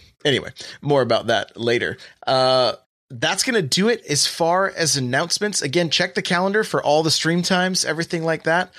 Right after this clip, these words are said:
I do want to mention we played Mario Maker last night on stream, and I did not realize how sick and twisted I am, but I'm so excited for Mario Maker two. I cannot wait to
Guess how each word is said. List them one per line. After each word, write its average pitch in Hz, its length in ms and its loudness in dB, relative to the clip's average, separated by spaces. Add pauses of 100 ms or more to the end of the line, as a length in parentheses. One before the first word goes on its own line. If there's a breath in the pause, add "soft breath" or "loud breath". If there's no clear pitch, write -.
(920 loud breath)
I 147 120 2
do 185 340 0
want 196 320 0
to 147 100 0
mention 180 380 0
we 131 120 0
played 139 640 0
Mario 143 380 2
Maker 170 420 0 (160)
last 160 280 2
night 165 180 0
on 143 160 -2
stream, 165 480 -2 (480 loud breath)
and 135 560 0 (120)
I 151 180 0
did 185 140 4
not 156 180 0
realize 156 400 2
how 135 580 0 (120)
sick - 420 0
and 131 120 -4
twisted 147 420 -2
I 165 100 2
am, 175 300 -2 (420 loud breath)
but 139 100 0
I'm 151 120 0
so 143 300 2
excited 127 360 0
for 135 80 -4
Mario 113 260 2
Maker 113 280 -4
two. 135 300 -2 (220)
I 117 80 -4
cannot 131 480 -2
wait 110 440 -4 (140)
to 117 360 0